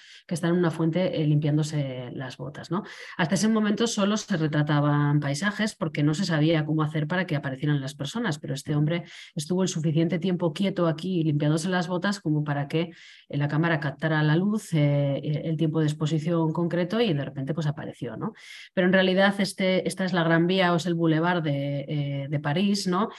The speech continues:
Y por aquí están pasando un montón de carromatos con caballos y hay paseando un montón de personas, ¿no? Y enlazo esta imagen con esta frase de hacerlo todo visible para hacerse a sí misma invisible,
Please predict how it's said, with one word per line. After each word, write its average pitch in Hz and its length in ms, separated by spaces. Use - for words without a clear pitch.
Y 170 80
por 180 140
aquí 185 300
están 185 240
pasando 165 400
un 165 100
montón 156 280
de 160 60
carromatos 151 540
con 160 140
caballos 156 500
y 160 40
hay 156 40
paseando 151 400
un 151 80
montón 143 280
de 139 100
personas, - 520
¿no? 196 180
Y - 460
enlazo 190 680
esta 196 360
imagen 202 360
con 165 140
esta 170 220
frase 185 360
de 156 140
hacerlo 185 400
todo 196 300
visible 165 480
para 143 180
hacerse 151 540
a 151 80
sí 165 160
misma 160 480
invisible, 170 800